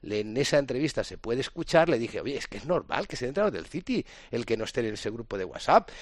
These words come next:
que, que, que no está pa' chorraditas y tonterías de que escriba uno, escriba otro". De hecho, de ese grupo de, de WhatsApp han salido muchos jugadores cansados, pues, de, de estar en un grupo. Por ejemplo, Luis Enrique,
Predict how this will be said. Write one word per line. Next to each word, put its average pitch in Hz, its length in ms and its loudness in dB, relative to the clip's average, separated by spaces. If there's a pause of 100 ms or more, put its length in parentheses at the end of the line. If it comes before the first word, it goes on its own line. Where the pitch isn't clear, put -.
(140)
que, - 140 -4
que, 101 160 -8
que - 120 -10
no - 80 -10
está - 180 4
pa' 208 100 6
chorraditas 139 640 2
y 139 40 -6
tonterías 127 600 4
de 139 80 0
que 113 80 -4
escriba 120 300 -2
uno, 120 160 -2
escriba 113 220 0
otro". 185 120 0
De 127 240 10
hecho, 208 400 8 (260)
de 127 120 6
ese 190 160 6
grupo 208 300 2
de, 208 100 6
de 190 240 4
WhatsApp 208 460 8 (280)
han 196 180 8
salido 220 440 10
muchos 220 300 2
jugadores 185 520 8
cansados, 180 800 10 (240)
pues, 131 240 6
de, 117 140 4
de 120 120 4
estar - 240 8
en 160 120 4
un 113 80 -4
grupo. 165 260 6
Por 127 220 4
ejemplo, 139 400 10
Luis 110 220 -2
Enrique, 170 560 4